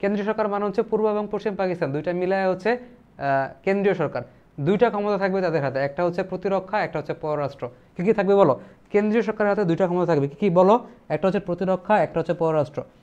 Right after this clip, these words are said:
একটা হচ্ছে প্রতিরক্ষা, একটা হচ্ছে পররাষ্ট্র। এই দুইটা ছাড়া আর কোনো ক্ষমতা তাদের হাতে থাকবে না। তৃতীয় হচ্ছে মুদ্রা ও অর্থ বিষয়ক।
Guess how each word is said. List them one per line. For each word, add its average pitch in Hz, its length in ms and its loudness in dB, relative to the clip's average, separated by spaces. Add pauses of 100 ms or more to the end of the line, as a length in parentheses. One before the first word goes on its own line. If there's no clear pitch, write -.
(280)
একটা 143 180 -4
হচ্ছে 185 140 -4
প্রতিরক্ষা, 190 600 0
একটা 156 160 -4
হচ্ছে 160 160 -6
পররাষ্ট্র। 160 560 0 (260)
এই 190 140 4
দুইটা 180 300 0
ছাড়া 202 260 2
আর 190 60 2
কোনো 185 200 -4
ক্ষমতা 180 320 -2
তাদের 165 180 -2
হাতে 180 240 0 (280)
থাকবে 139 340 2
না। 127 80 -4 (260)
তৃতীয় 202 180 2
হচ্ছে 226 120 4
মুদ্রা 185 400 6
ও 214 120 6
অর্থ 165 240 0
বিষয়ক। 151 320 0